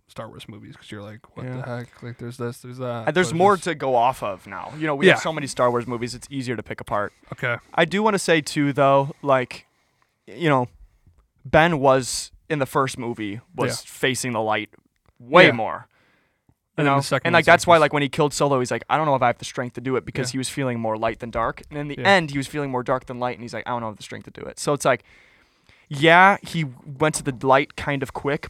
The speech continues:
Speaker 2: but we saw it in
Speaker 1: Yeah.
Speaker 2: episode seven that he was
Speaker 1: And that's why
Speaker 2: really
Speaker 1: eight
Speaker 2: being
Speaker 1: sucks.
Speaker 2: influenced.
Speaker 1: 'Cause then he's just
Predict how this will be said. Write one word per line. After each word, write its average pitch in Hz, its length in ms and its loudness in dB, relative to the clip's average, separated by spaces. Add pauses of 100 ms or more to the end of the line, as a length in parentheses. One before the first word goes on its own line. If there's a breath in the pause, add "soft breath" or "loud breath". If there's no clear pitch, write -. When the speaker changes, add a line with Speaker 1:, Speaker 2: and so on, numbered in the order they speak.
Speaker 2:
but 147 160 -4
we 147 140 -4
saw 131 400 4
it - 160 -2
in 127 120 -4
Speaker 1:
Yeah. 120 60 -2
Speaker 2:
episode 120 320 -2
seven 120 360 -2
that 104 200 -10
he 139 240 -14
was 117 800 -4
Speaker 1:
And 131 100 -12
that's 131 140 -6
why 147 40 4
Speaker 2:
really 139 200 2
Speaker 1:
eight 123 40 -6
Speaker 2:
being 131 140 0
Speaker 1:
sucks. - 200 -2
Speaker 2:
influenced. 117 600 -8
Speaker 1:
'Cause 131 140 -6
then 120 100 -6
he's 117 160 -8
just - 380 -16